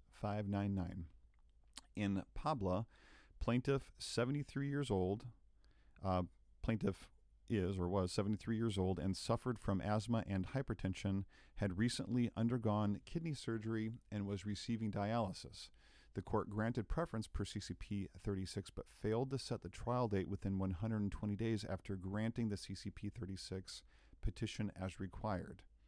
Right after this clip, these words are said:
Defense here tries to interpret the twenty twenty-two case titled Isaac versus Superior Court in the show notes, but it's cited as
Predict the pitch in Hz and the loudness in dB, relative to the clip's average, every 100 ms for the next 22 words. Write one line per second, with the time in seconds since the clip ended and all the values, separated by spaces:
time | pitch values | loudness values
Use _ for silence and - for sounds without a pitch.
0 | - - - - - - 107 117 131 - | -20 -20 -20 -20 -18 -10 -2 2 2 0
1 | 120 110 - 110 104 - 95 - 80 - | 0 0 2 0 0 -2 -2 0 -2 0
2 | 78 92 - 101 92 - 92 90 - 180 | -2 -4 0 2 0 0 -4 -4 -4 -4
3 | 185 - 92 92 - - - - - - | -4 -2 -2 -2 -4 -10 -14 -20 -20 -20
4 | - - 98 95 95 - 104 117 127 - | -12 -2 2 2 0 0 0 0 -2 -4
5 | 95 98 - 92 - 85 90 87 90 - | -2 0 0 -2 -2 -2 -2 -2 -4 0
6 | 135 135 - - - - - - 95 92 | 2 2 -2 -20 -20 -20 -14 -2 0 2
7 | 117 107 104 - 90 80 - 98 90 87 | 4 4 2 0 -2 -2 -2 -2 0 -4
8 | - | -4